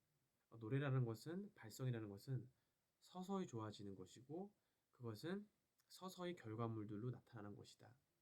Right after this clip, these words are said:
여러분들이 티비에서 보는 그런 가창력이 뛰어난 가수들도요, 절대 하루아침에 그렇게 된 것이 아니에요. 가수들의 변천사를 보면요,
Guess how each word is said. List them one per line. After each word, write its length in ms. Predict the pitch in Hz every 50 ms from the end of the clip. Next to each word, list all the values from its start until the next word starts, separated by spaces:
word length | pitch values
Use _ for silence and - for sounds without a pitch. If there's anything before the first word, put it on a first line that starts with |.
| _ _ _ _ _ _ _ _ _ _ _ _ _ _ _ _ _ _ _ _ -
여러분들이 580 | 127 156 185 180 208 208 196 208 202 208 208
티비에서 500 | 208 - - 240 240 247 240 233 - 233
보는 540 | 233 143 135 127 127 131 131 120 104 104 127 - _ _ _ _ _
그런 400 | - 131 135 139 135 127 113 - - _ _ _ -
가창력이 540 | - - - - 180 175 170 160 160 - -
뛰어난 280 | - 208 208 196 190 185
가수들도요, 800 | 175 - - 107 117 117 110 107 107 101 104 117 127 110 110 - - - - _ _
절대 340 | - - 143 147 143 - 175
하루아침에 500 | 170 180 202 202 202 196 - - 185 175
그렇게 160 | 143 120 -
된 140 | 120 113 107
것이 200 | 107 104 - - 127
아니에요. 300 | 104 101 101 101 - - - - - - _ _ _ _ _ _ _ _ _ _ _ _ _ -
가수들의 520 | - - 143 139 - - 190 185 175 175
변천사를 540 | - - 120 127 135 180 175 156 160 156 147
보면요, 600 | 127 120 104 101 95 95 104 127 135 110 98 110